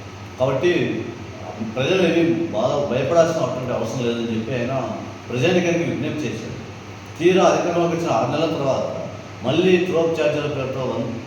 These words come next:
వందల కోట్ల రూపాయలు, వేల కోట్ల రూపాయల భారాన్ని వేయడానికి ప్రయత్నం చేస్తున్నారు. దీన్ని సీపీఎం పార్టీగా మేము సహించాం. అందుకోసం ఈ భారాలు ఆపాలని,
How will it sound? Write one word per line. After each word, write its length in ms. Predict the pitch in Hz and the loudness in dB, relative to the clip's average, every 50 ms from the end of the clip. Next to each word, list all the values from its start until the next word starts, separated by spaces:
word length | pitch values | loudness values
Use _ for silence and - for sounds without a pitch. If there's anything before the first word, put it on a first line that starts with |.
| - 107 | -6 -4
వందల 360 | 117 127 143 151 151 - - | -2 -2 0 0 0 0 -2
కోట్ల 200 | 131 123 127 127 | -2 -2 0 0
రూపాయలు, 400 | 117 117 107 117 120 120 117 - | 0 -2 -2 0 0 0 0 0
వేల 260 | 110 131 135 131 127 | 0 -2 -2 -2 -2
కోట్ల 160 | 127 123 - | -2 -4 -4
రూపాయల 360 | 120 113 107 107 117 113 107 | -4 -4 -4 -4 -4 -4 -4
భారాన్ని 420 | 104 98 95 101 107 120 120 120 113 | -4 -4 -2 -2 0 0 0 -2 -2
వేయడానికి 580 | 107 107 107 107 104 104 104 101 104 101 92 90 92 - - - - - - | -2 -2 -2 -2 -2 -4 -6 -8 -8 -8 -8 -8 -8 -10 -12 -14 -14 -10 -6
ప్రయత్నం 320 | 110 117 117 117 135 127 | -4 -4 -2 -2 0 2
చేస్తున్నారు. 640 | 127 127 127 127 127 143 143 143 135 - - - - - - - | 2 2 2 2 0 -4 -4 -4 -6 -6 -8 -8 -10 -12 -10 -6
దీన్ని 200 | 107 131 143 135 | -4 -2 -2 -2
సీపీఎం 440 | 117 - 135 139 143 - 160 147 135 - | -2 -2 -2 -2 -2 -2 -2 -2 -2 -2
పార్టీగా 260 | 139 135 139 127 127 | -2 -2 0 0 0
మేము 220 | 120 113 107 107 113 | 0 0 -2 -2 -4
సహించాం. 560 | 117 120 143 143 143 143 160 175 180 - - - - - - - | -4 -4 -4 -4 -4 -6 -6 -6 -6 -8 -8 -10 -12 -12 -8 -6
అందుకోసం 460 | 127 151 151 185 196 190 190 180 175 | -4 -2 2 2 2 2 2 2 0
ఈ 140 | 151 127 120 | 0 2 2
భారాలు 320 | 120 131 147 156 160 151 | 2 4 6 6 6 6
ఆపాలని, 640 | - 165 - - 147 147 147 147 151 170 - - | 6 4 4 2 0 -2 -2 -2 -2 -4 -4 -6